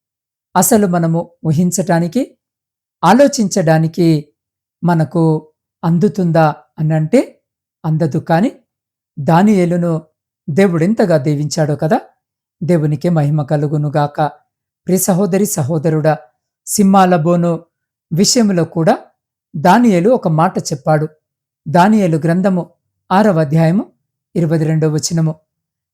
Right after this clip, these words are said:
"నేను నా దేవుని దృష్టికి నిర్దోషినిగా కనబడితిని కనుక ఆయన తన దూత నంపించి సింహములు నాకు ఏ హానియు చేయకుండా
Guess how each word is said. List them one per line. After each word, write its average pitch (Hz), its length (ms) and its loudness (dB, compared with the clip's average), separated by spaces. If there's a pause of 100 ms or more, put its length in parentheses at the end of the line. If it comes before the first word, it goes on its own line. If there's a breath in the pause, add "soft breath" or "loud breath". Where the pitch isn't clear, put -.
"నేను 254 360 4
నా 196 200 2
దేవుని 208 420 2
దృష్టికి 208 560 -2
నిర్దోషినిగా 175 840 0
కనబడితిని 156 680 -2
కనుక 160 380 -2 (760)
ఆయన 190 200 2
తన 220 260 2
దూత 240 300 2
నంపించి 175 800 0 (500)
సింహములు 226 520 4
నాకు 180 280 0
ఏ 180 180 4
హానియు 220 460 2
చేయకుండా 180 600 -2